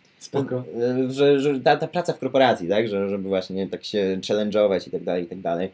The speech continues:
Speaker 2: I właśnie zastanawiam się, mm, czy, czy z tego podejścia Animal Crossing też nie, nie, nie możemy się czegoś nauczyć, tak? Czy, czy to trochę nie jest tak, że jeśli my jesteśmy właśnie cały czas bombardowani tymi nowymi wyzwaniami, czy to w grach typu Far Cry, czy,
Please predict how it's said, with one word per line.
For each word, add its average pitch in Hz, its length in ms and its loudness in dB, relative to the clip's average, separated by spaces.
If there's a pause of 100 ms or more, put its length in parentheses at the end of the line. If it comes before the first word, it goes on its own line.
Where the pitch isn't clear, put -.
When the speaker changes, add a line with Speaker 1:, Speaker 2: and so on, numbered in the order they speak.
(280)
Speaker 2:
I 110 40 -2
właśnie 131 200 2
zastanawiam 196 420 0
się, 165 200 0 (280)
mm, 135 420 -2 (260)
czy, 139 520 4
czy 143 140 -6
z - 80 -12
tego 143 180 0 (200)
podejścia 151 360 -2
Animal 143 300 -4
Crossing 135 260 -6
też - 160 -10
nie, 127 80 -4
nie, 120 380 -2
nie 123 140 -2
możemy 127 280 -2
się - 100 -14
czegoś 113 200 -12
nauczyć, 110 440 -6
tak? 113 340 -6
Czy, 113 400 -2 (300)
czy 131 100 -4
to - 120 -12
trochę 139 240 0
nie 135 160 -2
jest 127 160 -6
tak, 127 260 -4
że 120 160 -2
jeśli 123 280 -6
my 117 280 -2
jesteśmy 113 480 -4
właśnie 113 280 -6
cały 117 220 -6
czas 113 160 -4
bombardowani 110 720 -4
tymi 104 160 -8
nowymi 101 400 -6
wyzwaniami, 92 560 -6
czy - 120 -20
to 127 100 -2
w 123 80 -6
grach 120 280 2
typu 113 220 -6
Far 107 220 0
Cry, 87 240 0
czy, 98 360 0